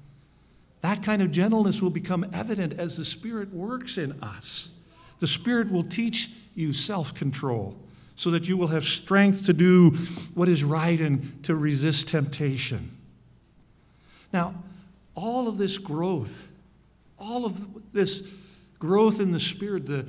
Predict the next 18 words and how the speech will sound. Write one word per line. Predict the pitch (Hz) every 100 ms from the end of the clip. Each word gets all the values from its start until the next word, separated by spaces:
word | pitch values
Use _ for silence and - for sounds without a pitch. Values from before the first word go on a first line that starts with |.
| -
fruit | - - 220 233
of | 202
the | 165
Spirit | - 202 202 170
that | 156 139 143 - - -
is | 147 139 -
filling | 220 220 196
our | 170 151
lives, | 147 170 135 107 107 - - - _ _ _ _ _ _ - - _ _ _ _ - _ _ _ _ _ _ - - _ _ _ _
should | - 190
be | 175
as | 160 143
natural | 156 170 - 185 175
as | 175 156 139 -
fruit | - 185 185
on | 170
a | 143
tree. | - 165 135 90